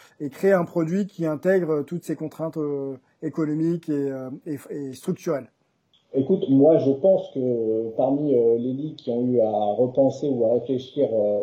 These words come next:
Speaker 2: au fait de repenser un peu son produit, la N B A, confrontée directement au sujet pour l'organisation de ses playoffs,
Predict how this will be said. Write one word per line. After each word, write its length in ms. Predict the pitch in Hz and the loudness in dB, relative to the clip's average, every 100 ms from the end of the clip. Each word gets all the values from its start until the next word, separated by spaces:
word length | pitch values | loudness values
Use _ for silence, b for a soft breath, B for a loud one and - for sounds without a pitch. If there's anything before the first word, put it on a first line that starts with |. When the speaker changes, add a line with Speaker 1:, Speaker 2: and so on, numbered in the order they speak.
| 110 | -4
Speaker 2:
au 60 | |
fait 140 | 117 127 | -4 -2
de 60 | |
repenser 400 | 113 127 135 131 131 | 0 2 2 2 -2
un 80 | |
peu 120 | 120 123 | -4 -4
son 160 | 127 | -4
produit, 480 | 110 131 139 160 180 | -2 -2 -2 -2 2
la 120 | 135 | 4
N 140 | 127 123 | 4 2
B 200 | 131 147 | 2 0
A, 340 | 139 - 123 | -2 -4 -6
confrontée 380 | 123 123 120 123 | -4 -2 0 0
directement 600 | 120 123 127 139 139 127 | 2 2 2 0 2 0
au 40 | |
sujet 380 | 120 131 123 131 | -2 -8 -4 -2
pour 120 | 131 | 0
l'organisation 600 | 110 113 117 117 113 - | 0 2 2 0 0 -2
de 80 | 117 | -6
ses 100 | 123 | -6
playoffs, 400 | - 131 170 185 | -2 2 2 2